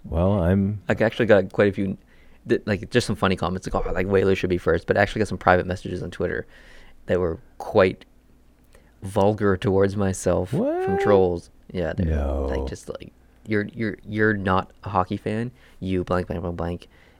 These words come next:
Speaker 2: if the Whalers aren't first."
Speaker 1: Yeah.
Speaker 2: Like,
Speaker 1: Well,
Speaker 2: okay.
Speaker 1: those are people's problem.
Speaker 2: <laughs> Yeah. Get, like,
Speaker 1: Yeah.
Speaker 2: really triggered that the Whalers weren't first, but, uh, yeah, love this logo. Love this hat. Luke,
Speaker 1: I do too.
Speaker 2: shout out to Luke. Thanks.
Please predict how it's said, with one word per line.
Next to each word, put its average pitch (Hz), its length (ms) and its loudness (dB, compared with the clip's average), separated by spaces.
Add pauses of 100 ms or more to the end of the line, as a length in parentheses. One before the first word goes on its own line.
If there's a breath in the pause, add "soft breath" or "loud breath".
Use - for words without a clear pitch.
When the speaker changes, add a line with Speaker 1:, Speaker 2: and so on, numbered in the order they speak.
Speaker 2:
if 110 120 -6
the 95 100 0
Whalers 85 360 -2
aren't 78 260 -10 (880)
first." - 300 -16 (180)
Speaker 1:
Yeah. 73 320 -6
Speaker 2:
Like, 92 160 -6 (560)
Speaker 1:
Well, 90 140 6
Speaker 2:
okay. 98 260 4 (160)
Speaker 1:
those 101 200 8
are 87 60 2
people's 80 420 -4
problem. 73 400 -4 (120)
Speaker 2:
<laughs> - 120 -12
Yeah. - 200 -10 (360 loud breath)
Get, 120 200 2
like, 98 140 -8
Speaker 1:
Yeah. 92 160 -2
Speaker 2:
really 113 300 2
triggered 107 320 2
that 90 120 -4
the 101 60 -2
Whalers 101 300 2
weren't 90 180 -6
first, 101 320 0
but, - 160 -10 (720 loud breath)
uh, 87 300 2
yeah, 90 160 0 (100)
love 110 220 2
this 98 180 -2
logo. 90 360 0 (280)
Love 92 180 0
this 87 160 -4
hat. 85 260 -4 (440)
Luke, 92 100 0
Speaker 1:
I 90 80 4
do 80 140 2
too. 82 160 0
Speaker 2:
shout 98 120 6
out 92 120 4
to 85 80 -4
Luke. 90 200 -2
Thanks. 85 300 -8